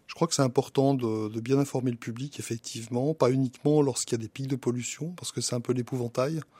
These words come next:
Je crois que c'est important de maintenir un niveau de, d'information constant, même en dehors des pics, pour leur donner les, les risques. Euh, aujourd'hui, quand on lutte contre, on veut lutter contre le diesel, par exemple, c'est un, c'est pas uniquement économique, c'est pas uniquement, euh,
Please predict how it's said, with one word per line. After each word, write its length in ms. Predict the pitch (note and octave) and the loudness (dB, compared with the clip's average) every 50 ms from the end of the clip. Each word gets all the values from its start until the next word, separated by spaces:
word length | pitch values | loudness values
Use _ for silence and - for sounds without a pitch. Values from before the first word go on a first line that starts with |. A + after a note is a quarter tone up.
| - - - - - - - _ | -20 -20 -20 -20 -20 -20 -20 _
Je 80 | - | -8
crois 100 | - C#3+ | -6 -6
que 80 | B2+ - | -2 -2
c'est 60 | - | -2
important 360 | B2 A#2+ - B2+ - - D3+ | -2 -2 -2 -4 0 2 2
de 60 | C#3+ C3+ | 4 4
maintenir 480 | B2+ A#2+ - - C3 C#3 D3 D3 B2+ | 2 0 0 0 2 2 2 2 0
un 100 | B2 A#2 | -2 -2
niveau 280 | A#2+ A#2+ B2 B2 C3+ C3 | -2 -2 0 0 0 0
de, 500 | A#2+ A#2+ A2 G#2+ A2 A2 G#2+ G#2+ G#2+ A2 | 0 0 0 0 0 0 -2 -2 -2 -4
d'information 800 | A2+ A2+ B2 A#2+ - C#3 B2 A#2+ A#2 A#2 - - - - B2 A#2+ | -4 -4 -4 -2 -2 0 0 0 0 0 -2 -4 -4 -4 -4 -4
constant, 600 | - - - G#2+ - - - B2 B2+ C#3+ D#3+ F3 - - - - - - _ - | -6 -6 -8 -8 -6 -4 -4 -2 -2 -2 -4 -8 -10 -16 -20 -20 -20 -18 _ 0
même 160 | B2 C3+ C#3+ | 2 4 4
en 80 | C#3+ C3 | 4 4
dehors 160 | B2 B2+ A#2+ | 2 2 0
des 100 | A2+ A2 | 0 -2
pics, 420 | G#2+ - - D3 E3 - - - _ _ _ _ | -4 -4 -8 -10 -8 -10 -14 -16 _ _ _ _
pour 140 | - A#2 A2 | -6 -4 -4
leur 160 | A2 G#2+ G#2+ | -4 -4 -6
donner 240 | A2 A2+ A#2+ B2 B2 | -4 -4 -2 -2 -2
les, 300 | A#2+ A2+ G#2 G#2 G2+ G#2 | -2 -4 -4 -6 -6 -8
les 100 | A2 G#2+ | -6 -4
risques. 440 | C3 F3+ F#3 - - - - - _ _ _ _ _ _ - - - - - - - _ _ - | -4 -4 -4 -6 -8 -12 -14 -20 _ _ _ _ _ _ -20 -20 -20 -20 -20 -20 -20 _ _ -4
Euh, 420 | - A2+ A2+ A2 A2 A2 A2+ A2 A#2 | -2 0 0 -2 -2 -4 -4 -4 -2
aujourd'hui, 360 | B2+ C3 A#2+ C3 B2+ C#3 D#3 | 0 0 2 0 0 0 0
quand 220 | - - A#2+ - | 0 -2 -2 -2
on 100 | A#2 A#2+ | -2 0
lutte 200 | A#2+ C3+ C#3+ C3+ | 0 0 -2 -2
contre, 260 | - - A#2 - - - | -4 -8 -8 -6 -4 -4
on 160 | A#2 A#2 A#2 | -2 -2 0
veut 100 | A#2+ B2+ | 0 0
lutter 220 | C3+ C3+ - - | 0 0 0 -2
contre 220 | C3 - A#2+ G#2+ B2 | -2 -2 -2 -2 -2
le 60 | A#2+ | -2
diesel, 420 | A#2 A#2 B2 A#2 A#2 C#3 D#3 F3 | -2 -2 -2 0 2 2 2 2
par 200 | - - A2+ G#2+ | -2 -8 -8 -8
exemple, 380 | A2+ A2 A2 B2 C#3 D#3+ E3 - | -8 -8 -6 -4 -4 -4 -4 -4
c'est 240 | - A#2 A2 - - | -4 -6 -4 -2 -2
un, 300 | A2 G#2 G#2 G#2+ G#2 G#2+ | -2 -2 -2 -6 -8 -8
c'est 180 | - - A#2 - | -8 -10 -6 -2
pas 120 | - A#2+ | 0 0
uniquement 300 | A#2+ B2 A#2+ - - B2 | 0 0 -2 -4 -4 -4
économique, 540 | A#2+ - - A#2+ A#2+ C3+ E3+ G#3 A3 - - | -2 0 -2 -2 0 -2 -4 -4 -4 -6 -6
c'est 200 | - - - A#2 | -6 -4 -6 -4
pas 160 | - - A2+ | -2 -2 -2
uniquement, 680 | A2+ A2+ A2+ A2+ A2 - - C3 B2+ C3+ C#3 C#3 C3 A2+ | 0 -2 -4 -6 -8 -6 -4 -2 0 0 0 0 0 0
euh, 260 | G#2+ A2 G#2+ G#2+ A2 | 0 0 -2 -2 -4